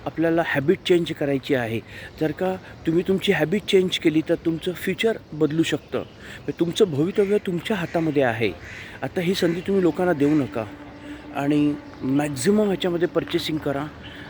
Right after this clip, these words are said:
आणि तुमची जी काही स्वप्न असतील, म्हणजे मुलांना हायर एज्युकेशन किंवा, अ, काही जसं, अ, मेडिकल फॅसिलिटी, अ, म्हण-, बाकी, अ, फॉरेनला जाणं, चांगलं बँक बॅलन्स असणं, ही जर तुमची स्वप्न असतील तर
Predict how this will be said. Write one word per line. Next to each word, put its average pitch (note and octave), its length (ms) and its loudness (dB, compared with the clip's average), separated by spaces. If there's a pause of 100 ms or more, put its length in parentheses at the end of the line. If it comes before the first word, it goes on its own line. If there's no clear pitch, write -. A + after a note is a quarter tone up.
आणि C3+ 320 2 (240)
तुमची D3+ 220 0
जी E3 140 -2
काही G#3+ 160 2
स्वप्न F3+ 300 -2
असतील, D#3 340 -2 (1040)
म्हणजे C3+ 280 2
मुलांना C3+ 380 4
हायर D3 260 2
एज्युकेशन B2+ 800 -2 (100)
किंवा, B2+ 260 -2
अ, A#2+ 340 -8 (360)
काही F#3 240 0 (340)
जसं, C#3+ 380 4 (460)
अ, B2+ 60 0 (360)
मेडिकल C#3 440 4
फॅसिलिटी, B2+ 720 -2 (420)
अ, B2 40 -4 (760)
म्हण-, A#2+ 260 0
बाकी, A#2+ 440 0
अ, A#2 200 0
फॉरेनला C#3 480 2
जाणं, B2 400 -2 (180)
चांगलं B2+ 280 2
बँक C3 240 0
बॅलन्स B2 280 0
असणं, A#2 260 -4 (400)
ही D3+ 60 6
जर D#3+ 80 6
तुमची D3+ 260 -4
स्वप्न D3 340 0
असतील - 560 -6
तर C#3 40 -2